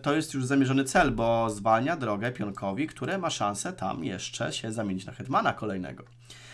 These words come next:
Posunięcie A pięć, tutaj idzie autostrada, tu, tu idzie hautostrada, moi drodzy, i posunięcie H cztery.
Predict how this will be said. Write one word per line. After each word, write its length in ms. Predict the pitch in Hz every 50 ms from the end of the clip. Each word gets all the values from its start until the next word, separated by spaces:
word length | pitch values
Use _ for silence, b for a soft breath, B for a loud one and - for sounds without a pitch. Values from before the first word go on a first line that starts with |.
| B B B B B B B
Posunięcie 440 | - 127 - 220 240 220 247 214 -
A 80 | -
pięć, 420 | 110 - 120 110 110 117 135 135 -
tutaj 340 | 190 185 - 165 151 151
idzie 200 | 151 127 135 139
autostrada, 760 | 147 156 143 139 143 127 - - 120 117 113 107 113 117 139 147
tu, 140 | 143 151
tu 80 | 139 143 143 131 - - -
idzie 240 | 135 123 123 127 -
hautostrada, 760 | - 160 156 143 131 - 117 - - - 113 110 101 104 104
moi 220 | 107 107 104 104
drodzy, 480 | 104 104 120 139 135 131 139 135 131 - -
i 200 | 123 123 123 -
posunięcie 400 | - 127 123 - 139 135 131 127
H 120 | 131 127
cztery. 480 | 120 - - - 117 113 107 95 -